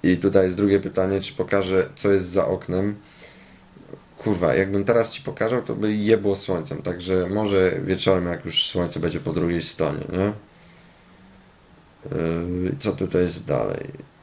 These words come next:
Kurwa, w sumie to już nic nie ma. Mm. A, tutaj jest jeszcze napisane o pracach na bazie danych, Metin dwa, dodawanie G M i tak dalej. Wiesz co, może wam nagram to wszystko w jednym takim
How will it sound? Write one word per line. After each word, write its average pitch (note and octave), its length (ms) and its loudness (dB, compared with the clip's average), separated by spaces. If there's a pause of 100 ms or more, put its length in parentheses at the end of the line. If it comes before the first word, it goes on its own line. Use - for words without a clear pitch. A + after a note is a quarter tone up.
(200)
Kurwa, - 400 -12
w C#3 60 -12
sumie C#3 260 2
to C3+ 100 4
już C3 220 4
nic B2+ 220 0
nie A2+ 180 4
ma. E2+ 240 2 (200)
Mm. F2+ 500 0 (1080)
A, F#2 200 4
tutaj G#2+ 260 2
jest G2 140 0
jeszcze G2 240 -2
napisane F#2+ 540 -2
o E2+ 140 -2
pracach G2+ 540 -2
na F2+ 100 -2
bazie F#2+ 300 4
danych, F#2+ 460 0
Metin G2 360 0
dwa, F#2+ 300 2
dodawanie E2+ 500 0
G F#2+ 440 4
M F2+ 300 -2 (220)
i - 80 -4
tak E2 200 -2
dalej. E2 300 0 (360)
Wiesz - 100 -12
co, - 180 2
może C3 300 6
wam G2+ 200 4
nagram F#2+ 360 2
to E2+ 100 -4
wszystko - 360 -4
w E2 60 0
jednym E2+ 280 2
takim E2 380 -4